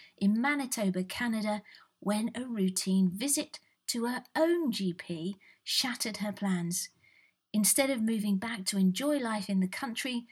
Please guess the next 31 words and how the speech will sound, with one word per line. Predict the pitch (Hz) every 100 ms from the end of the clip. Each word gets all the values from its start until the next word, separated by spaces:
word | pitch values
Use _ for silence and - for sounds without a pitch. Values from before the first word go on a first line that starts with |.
| - _ -
she | -
was | 262 254
confined | - 254 240 247 277 285
to |
her | 233 190
bed | 180 - 214 220 - _ _
and | 202
she | 190 190
felt | - - 240 -
like | 190 185
her | -
life | 175 185 190 185
was | 190
over. | 190 190 165 170 - _ _ _ _
That | 185 -
was | 285
when | 240 233
she | - 311 320 311
had | - 196 190
an | 185
epiphany | 185 - 294 254 247 262 - -
and | 190
decided | 185 220 226 247
to | 196
take | - 185 160 -
her | -
future | 185 180 185 208
into | - 214 180
her | 185 196
own | 196 190
hands. | 185 190 180 165 185